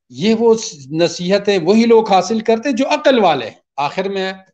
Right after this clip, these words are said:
ये, ये जो मुतशाबिहात है, उलमा कहते हैं इसमें उलमा का,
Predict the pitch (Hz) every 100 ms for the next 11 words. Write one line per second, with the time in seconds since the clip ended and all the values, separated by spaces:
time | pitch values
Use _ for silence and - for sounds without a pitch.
0 | _ 220 214 _ 131 156 262 226 202 269
1 | 240 262 262 262 - 139 147 165 - 170
2 | 160 151 170 214 214 175 190 202 185 143
3 | 147 165 160 170 165 170 170 - 175 160
4 | 147 139 139 175 185 190 185 190 190